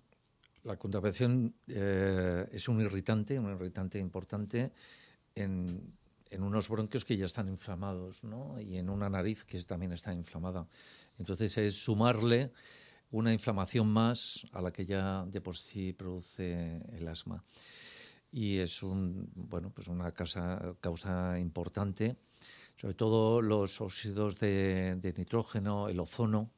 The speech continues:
que a veces se produce mucho más ahora en, en época de, de primavera, verano, porque influye en la producción de estos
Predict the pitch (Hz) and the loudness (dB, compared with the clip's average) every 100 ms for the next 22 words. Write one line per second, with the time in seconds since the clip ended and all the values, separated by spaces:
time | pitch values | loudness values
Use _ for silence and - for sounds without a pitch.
0 | _ - - - - _ - 101 98 101 | _ -20 -20 -18 -18 _ -2 0 0 0
1 | 113 - - - - - 101 98 - 110 | 0 0 -4 -4 -4 -2 -4 -4 2 6
2 | 110 104 101 - 104 117 - 101 117 104 | 6 4 0 0 0 2 2 2 2 2
3 | 92 101 104 92 90 101 - 101 98 90 | 0 -2 -4 -4 -4 -4 0 2 2 0
4 | _ - - - - - - 110 92 101 | _ -20 -20 -20 -20 -20 -16 -8 2 4
5 | 95 90 87 82 82 80 - - 95 92 | 4 4 2 0 -4 -6 -10 -8 -4 -2
6 | 92 92 113 113 101 135 147 90 104 - | -2 0 2 2 2 0 -2 -4 -8 -6
7 | 95 90 - 104 110 104 101 95 - 90 | -6 -6 -6 -4 -2 -2 -4 -6 -6 -10
8 | 87 - 110 101 101 - 104 87 - | -10 -6 -6 -4 -6 -4 -6 -6 -12